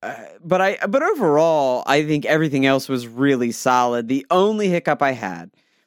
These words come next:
was this random save file where I played a decent amount. I know I hit several save points because it's this, the natural progression. And then I woke up today and I went to play it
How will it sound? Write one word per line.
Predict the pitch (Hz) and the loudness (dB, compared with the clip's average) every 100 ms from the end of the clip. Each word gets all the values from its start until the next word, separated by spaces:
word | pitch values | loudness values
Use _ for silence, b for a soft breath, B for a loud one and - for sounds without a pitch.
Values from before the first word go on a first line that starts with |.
| - | -2
was | 143 139 | 0 0
this | 117 131 113 | 0 -2 -2
random | 117 117 131 143 147 151 147 139 135 _ _ _ | -4 0 2 2 2 0 0 -4 -10 _ _ _
save | - 156 123 113 | -4 0 0 -2
file | 104 78 73 78 _ | -6 -6 -8 -12 _
where | 139 135 127 120 - _ _ _ | 0 0 0 -2 -6 _ _ _
I | 123 147 | 0 0
played | 160 190 180 | 0 0 0
a | 160 | -2
decent | 127 143 - 170 | -4 -4 -2 -2
amount. | 147 120 113 - _ _ _ _ _ _ | 0 2 0 -4 _ _ _ _ _ _
I | 131 151 | 2 2
know | 139 135 160 156 | 2 2 2 2
I | 139 | 0
hit | 139 - | -2 -2
several | 147 135 131 | -2 0 -2
save | - 123 113 | 0 -2 -2
points | - 107 107 113 | -6 -6 -6 -8
because | - 131 127 117 | -4 -2 0 -2
it's | 110 - | -6 -6
this, | 123 - | -8 -6
the | 117 | 0
natural | 123 131 131 | 0 0 -4
progression. | - 110 127 123 - 107 110 | -4 0 2 2 0 -6 -4
And | 117 120 | -2 -2
then | 120 117 113 b b b b _ _ _ - | -2 -4 -8 b b b b _ _ _ -6
I | |
woke | 127 131 131 | 0 0 0
up | 131 | -2
today | - 139 156 165 170 165 | 0 0 2 2 0 -2
and | - 127 | -2 0
I | 123 | 2
went | 127 135 131 | 2 0 -2
to | |
play | 123 156 156 151 | -4 0 2 2
it | 151 | 0